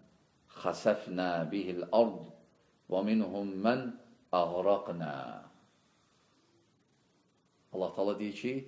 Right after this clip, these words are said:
necə bəzi növ-, qövmləri həlak edib. Və sonra başqa ayələr də gətirir. Deməli, Allah Subhanahu taala bu ayələrlə öz qulların hikmətlərdən də biri qorxuzur.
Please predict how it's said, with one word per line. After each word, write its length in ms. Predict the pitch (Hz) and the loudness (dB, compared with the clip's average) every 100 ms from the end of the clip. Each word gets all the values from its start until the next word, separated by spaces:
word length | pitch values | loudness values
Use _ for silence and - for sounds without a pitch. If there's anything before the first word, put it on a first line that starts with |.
| - - | -12 -18
necə 360 | 85 110 117 113 127 - - - - | -4 -2 2 2 2 -4 -16 -6 4
bəzi 380 | 117 117 104 101 | 8 8 4 -4
növ-, 260 | 98 98 - - - | -4 -4 -10 -10 0
qövmləri 480 | 101 101 101 117 117 | 2 4 2 0 2
həlak 300 | 101 95 - | 2 2 -2
edib. 200 | 71 64 - _ _ _ _ _ _ _ _ _ _ _ _ _ _ _ _ _ _ _ _ _ _ _ _ _ _ _ _ _ _ _ _ _ _ _ | -12 -12 -20 _ _ _ _ _ _ _ _ _ _ _ _ _ _ _ _ _ _ _ _ _ _ _ _ _ _ _ _ _ _ _ _ _ _ _
Və 60 | 104 | 2
sonra 160 | 160 143 | 6 8
başqa 300 | 123 - 120 | 8 8 8
ayələr 240 | 107 110 | 8 6
də 80 | 92 | 2
gətirir. 300 | 82 - - - - _ _ _ _ _ _ _ _ _ _ _ _ _ _ - | -4 -10 -18 -20 -20 _ _ _ _ _ _ _ _ _ _ _ _ _ _ -6
Deməli, 160 | 107 120 | 4 4
Allah 240 | 120 139 | 8 6
Subhanahu 300 | 135 131 120 | 6 2 4
taala 100 | 123 | 6
bu 140 | 120 110 | 8 8
ayələrlə 440 | 107 123 123 120 127 - - - | 8 6 4 2 2 -6 -16 -2
öz 120 | 113 - | -2 0
qulların 400 | 107 104 107 120 - - - - - - _ - - | 4 6 6 4 -2 -16 -20 -20 -20 -20 _ -20 -4
hikmətlərdən 500 | 117 - 107 110 110 | -2 4 4 6 2
də 60 | |
biri 140 | 101 107 | 0 0
qorxuzur. 420 | 101 - 90 82 | -2 -2 -4 -6